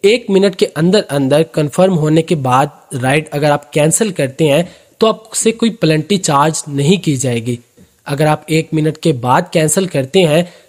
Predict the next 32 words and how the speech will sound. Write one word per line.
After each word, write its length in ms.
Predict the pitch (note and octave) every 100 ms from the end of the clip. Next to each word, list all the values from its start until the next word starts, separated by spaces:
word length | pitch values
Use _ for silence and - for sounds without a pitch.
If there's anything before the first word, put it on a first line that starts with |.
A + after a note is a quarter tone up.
| _
तो 60 | G#3+
आप 300 | D#3+ D#3 D#3
पे 80 | G#3+
पेनल्टी 640 | G#3+ D3+ C#3+ C#3 G3+ G3 -
लगाई 360 | E3 D#3+ D#3 C#3
जाएगी। 500 | B2+ A#2 A2+ A#2+ A#2 _ _ _ _ _ _ -
अगर 260 | D3+ A3+
आप 280 | G3 G#3+ - G#3
एक 160 | G#3+ F3+
मिनट 280 | F3 G#3+
के 120 | - F#3+
बाद 380 | C#3 D#3+ F3+ -
कैंसिल 340 | C#3 C#3 A3
करते 400 | - D3+ C3+ G3
हैं 300 | D#3 D3+ F3 _ _ A#3+
इस 220 | A#3+ D#3+
वजह 280 | D#3+ F#3 A#3
से 240 | - D#3+
तो 140 | D#3
आपको 320 | - D#3 - F#3
पेनल्टी 500 | D#3+ D3 C#3 G3+ F3
नहीं 340 | C3 C3+ G3+
लगाई 340 | E3+ C3+ B2+
जाएगी। 440 | B2+ B2 A#2 A#2+ A2+ _ _ _ _ _
अगर 300 | D#3 E3 B3 D#3
आप 540 | D3+ F3 - _ _
कस्टमर 360 | F#3+ - B3 C#4
की 180 | F#3+ F#3+
पिकअप 440 | F#3+ F3+ G#3+ F3
लोकेशन 500 | D#3 C3 D3 - F#3
पर 180 | F#3+ E3
जा-, 220 | C3